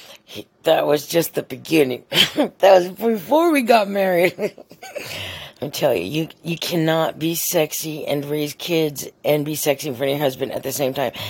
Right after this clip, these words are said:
It's just not gonna work. It just doesn't do,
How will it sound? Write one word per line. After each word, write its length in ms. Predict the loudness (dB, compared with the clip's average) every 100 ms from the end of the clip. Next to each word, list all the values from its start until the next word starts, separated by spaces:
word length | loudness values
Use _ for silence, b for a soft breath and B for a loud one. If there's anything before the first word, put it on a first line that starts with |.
| B -4
It's 240 | -2 -2
just 340 | -2 -2 -2
not 240 | 0 0 2
gonna 300 | 2 4 2
work. 440 | 4 6 6 4
It 180 | -2 0
just 260 | -2 -2 -2
doesn't 440 | -2 -2 -6 -8
do, 300 | -2 0